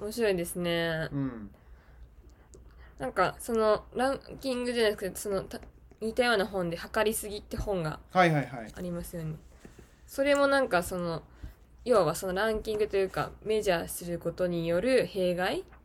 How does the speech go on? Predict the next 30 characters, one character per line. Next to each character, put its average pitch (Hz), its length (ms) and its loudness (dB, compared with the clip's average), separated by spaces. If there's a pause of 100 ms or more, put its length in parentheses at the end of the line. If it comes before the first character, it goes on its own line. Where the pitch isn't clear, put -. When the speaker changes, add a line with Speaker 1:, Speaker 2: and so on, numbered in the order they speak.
(120)
Speaker 2:
う 143 80 0
ん。 135 100 4
Speaker 1:
み - 100 -2
た - 80 -4
い 73 120 -6
な - 100 -14 (140)
話 170 440 -8
は 143 120 -4
め 180 120 -4
ち 180 80 -4
ゃ 175 60 0
く 175 100 -10
ち - 120 -6
ゃ - 80 -8 (600)
出 165 80 -6
て 160 60 -8
き - 60 -16
て - 160 -12
て。 - 280 -12 (360)
Speaker 2:
う 147 80 -2
ん。 123 260 -2 (920)
Speaker 1:
テ 190 120 -12
ス - 80 -14
ト 170 60 -10
の 160 100 -10
点 170 220 -6
と 165 120 -6
か。 - 200 -8 (360)
Speaker 2:
う 143 60 -4
ん。 127 240 -2